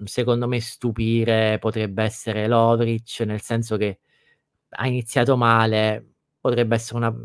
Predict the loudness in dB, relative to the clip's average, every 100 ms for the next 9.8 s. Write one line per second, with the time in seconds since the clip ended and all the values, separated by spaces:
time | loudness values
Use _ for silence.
0 | -18 -20 -12 -12 -6 0 2 4 4 4
1 | 2 0 -4 -4 -6 -8 -8 -6 -8 -8
2 | -8 -10 -10 -12 -16 -16 -20 _ _ _
3 | -4 -2 -2 -2 0 2 2 2 -4 0
4 | 0 0 -6 _ _ _ _ _ _ _
5 | _ -2 0 2 2 2 2 0 2 2
6 | 2 2 4 6 4 2 -2 -6 -4 -4
7 | -4 -6 -6 -6 -4 -4 -4 -4 -8 -8
8 | -8 -8 -12 _ -20 _ _ -4 0 0
9 | 0 0 -2 -4 -6 -8 -10 -12